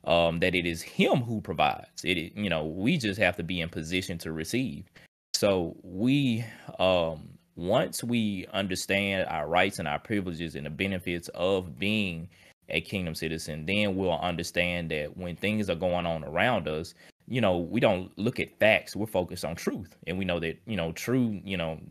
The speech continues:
that is, you know, uh, the word, that is Yeshua. So when we're focused on living out, um, the kingdom mandate, you know, that basically says that we have dominion over the earth.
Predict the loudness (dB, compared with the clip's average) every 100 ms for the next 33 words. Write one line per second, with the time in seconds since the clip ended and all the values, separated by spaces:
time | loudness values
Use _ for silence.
0 | -6 6 6 8 6 6 6 2 -2 -2
1 | -4 -8 0 2 4 0 -2 2 4 4
2 | 4 4 2 -4 -6 -4 0 0 -2 -8
3 | _ -20 -12 0 2 4 2 0 0 0
4 | 4 6 6 2 -2 -2 -2 -2 -4 0
5 | 2 2 0 -2 2 6 6 4 -2 _
6 | 2 4 4 2 -4 -14 -18 _ _ -6
7 | -4 -2 -2 2 2 2 2 0 -2 -4
8 | -2 0 -2 -6 0 4 4 0 _ _
9 | _ _ -8 2 4 4 2 -2 0 0
10 | 0 0 0 0 0 2 0 -2 -4 -2
11 | -2 -2 -2 -2 -4 -4 -8 -8 -10 -14